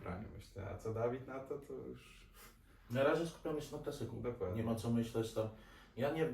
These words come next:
Speaker 3: nie wydaje mi się, że, mm, patrząc przyszłościowo, w super ciężkiej zostaje bardzo mało chłopaków.
Speaker 1: No, to
Speaker 3: Zostają
Speaker 1: prawda.
Speaker 3: pro, okej,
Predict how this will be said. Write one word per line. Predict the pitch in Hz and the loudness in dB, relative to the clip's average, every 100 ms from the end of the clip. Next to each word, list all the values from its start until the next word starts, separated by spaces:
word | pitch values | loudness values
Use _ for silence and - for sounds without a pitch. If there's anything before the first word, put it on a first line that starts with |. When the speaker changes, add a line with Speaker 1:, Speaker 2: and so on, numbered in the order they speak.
| 135 | 2
Speaker 3:
nie | 147 | 0
wydaje | 147 156 147 | 2 4 4
mi | 147 | 2
się, | 143 139 | 0 0
że, | 117 131 131 127 127 117 | 2 4 6 4 4 0
mm, | 113 110 110 110 107 104 - - - - - - - - - - - - - - | -2 0 2 2 0 -2 -10 -16 -16 -18 -20 -20 -20 -20 -20 -20 -20 -20 -20 -8
patrząc | - - 139 - | -2 -2 -2 -6
przyszłościowo, | 113 110 104 - 117 104 101 107 113 - - - - _ _ _ _ _ - - - - - - - - - | 0 0 0 2 4 4 2 0 -2 -10 -20 -20 -20 _ _ _ _ _ -20 -20 -20 -20 -20 -20 -20 -20 -20
w | - | -16
super | - - 95 | -6 -4 -2
ciężkiej | 104 98 - 101 98 95 - - - - - - _ _ - - - - - - - - - - _ | -2 -4 -4 -2 -2 -2 -6 -14 -20 -20 -20 -20 _ _ -12 -12 -12 -20 -20 -20 -20 -20 -20 -20 _
zostaje | 87 - 90 87 | -12 -4 0 2
bardzo | 82 82 80 | 0 -2 -4
mało | 80 80 | -4 -4
chłopaków. | 80 80 - - - - - 120 | -6 -8 -8 -10 -14 -20 -14 -6
Speaker 1:
No, | 107 104 | -4 -2
to | 92 | -4
Speaker 3:
Zostają | 101 113 | 2 6
Speaker 1:
prawda. | 107 98 | 6 4
Speaker 3:
pro, | 104 101 92 | 2 2 2
okej, | - 92 92 90 | 0 0 0 -2